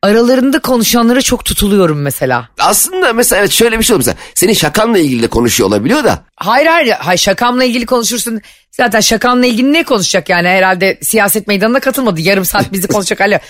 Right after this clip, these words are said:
Speaker 2: <laughs>
Speaker 1: Bak işte Ayşe'nin buradaki timingi harikaydı. Cem'in onu filan,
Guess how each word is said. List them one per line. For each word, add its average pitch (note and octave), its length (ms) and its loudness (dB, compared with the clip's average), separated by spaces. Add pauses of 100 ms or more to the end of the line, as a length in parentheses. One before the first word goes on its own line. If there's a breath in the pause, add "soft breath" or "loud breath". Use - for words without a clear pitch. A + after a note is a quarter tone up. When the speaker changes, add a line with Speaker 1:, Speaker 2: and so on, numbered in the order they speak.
Speaker 2:
<laughs> - 220 -4
Speaker 1:
Bak E3+ 220 0
işte - 180 0
Ayşe'nin C#4 460 2
buradaki G#3 320 0
timingi G3 480 2
harikaydı. E3 640 -2
Cem'in F#3 300 0
onu A#3+ 220 0
filan, - 340 -6